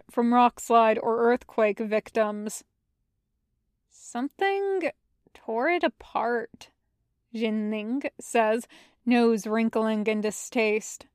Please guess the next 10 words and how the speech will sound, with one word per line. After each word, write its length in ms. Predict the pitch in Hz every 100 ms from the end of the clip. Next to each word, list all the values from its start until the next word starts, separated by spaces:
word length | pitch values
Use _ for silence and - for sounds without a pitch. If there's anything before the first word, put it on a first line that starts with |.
| _ _ _ _
He 140 | _ 269
looks 240 | 247 233
down 460 | 254 214 233 233 220
at 180 | - 226
the 60 |
body 400 | 214 226 226 220
of 140 | 220 220
a 40 |
young 300 | 220 220 214
man, 520 | 214 214 214 214 220